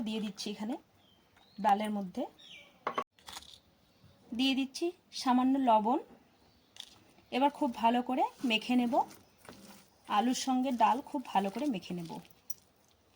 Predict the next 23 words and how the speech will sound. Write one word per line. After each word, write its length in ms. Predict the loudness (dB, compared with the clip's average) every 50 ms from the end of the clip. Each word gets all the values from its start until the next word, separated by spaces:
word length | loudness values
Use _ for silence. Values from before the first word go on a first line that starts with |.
| _ _ _ _ -20 -12 0
আলুর 340 | 6 6 8 8 6 4 2 0 0
সঙ্গে 260 | 2 2 2 4 4 6 8
লবণের 340 | 8 8 8 6 2 0 0 0
সঙ্গে 220 | -2 0 0 0 -2 -2
খুব 120 | -2 -4 -2 2 4
ভালো 180 | 4 6 6 4 0
করে 140 | 0 -2 0 2 4
ডাল 160 | 6 6 6 4 4 0
মেখে 220 | 0 0 0 2 4
নিয়েছি, 400 | 6 6 4 2 0 -2 -4 -4 0 4 8
ডাল 160 | 10 10 10 10 8
বাটাটা। 360 | 4 4 4 0 2 2 2 2 2 -4 -10 -16 -16 -14 -10 -6 2
এবার 160 | 6 6 6 8 8 4 2
একটা 220 | 2 2 -4 -4 -4
করে 260 | -2 0 2 4 4 4 2 -2 -16 -20 -18 -8 0
আলু 260 | 4 4 6 6 6 4 4
নিয়ে 140 | 4 4 2 2
নেব। 140 | 2 2 2 2 2 0 -6 -20 -20 -20 -20 -20 -20 -20 -20 -20 -20 -20 -20 -20 -20 -20 -20 -20 -20 _ -20 -18 -10 -6
এবার 220 | -2 2 2 2 2 0 0 4 6
আলুর 220 | 6 6 6 4
মধ্যে 380 | 4 2 2 0 0 2 2 2 2 2 -2 -14 -20 -20 -20 -20 -20 -16 0 8
ডালের 320 | 10 12 12 12 10 2 0
পুরটা 340 | -2 -2 -2 -2 -2 0